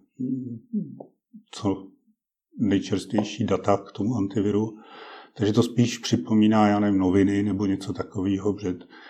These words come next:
čtrnáct dní starý noviny nebo měsíc starý noviny už nejsou tak aktuální a to samé platí pro ten antivirus. Takže tam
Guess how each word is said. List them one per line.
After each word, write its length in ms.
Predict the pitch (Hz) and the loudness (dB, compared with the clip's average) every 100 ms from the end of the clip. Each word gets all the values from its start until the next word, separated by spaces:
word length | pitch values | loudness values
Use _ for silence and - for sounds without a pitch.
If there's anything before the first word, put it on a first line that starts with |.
| - | -20
čtrnáct 420 | - - 98 101 92 | -16 -6 0 0 2
dní 140 | 104 | 0
starý 320 | - 101 101 | 0 0 2
noviny 300 | 104 95 98 98 | 2 2 2 2
nebo 160 | 98 | 0
měsíc 380 | 92 92 - 98 | -2 -2 -4 -6
starý 260 | - 98 104 | -2 2 2
noviny 380 | 95 104 104 | 2 2 2
už 160 | 107 - | -2 -8
nejsou 300 | 101 92 110 | -10 -4 -4
tak 240 | 98 107 | -2 -4
aktuální 560 | 113 - 101 101 101 104 | -6 -6 -4 0 0 0
a 40 | |
to 140 | 104 104 | -4 -8
samé 280 | - 104 101 | -6 -6 -6
platí 320 | 98 87 110 | -6 -8 -8
pro 200 | 104 - | -8 -8
ten 180 | - 110 | -6 -4
antivirus. 480 | 92 90 98 87 85 | -4 -4 -6 -8 -6
Takže 240 | 113 87 | -6 -4
tam 300 | 98 110 120 | 2 2 2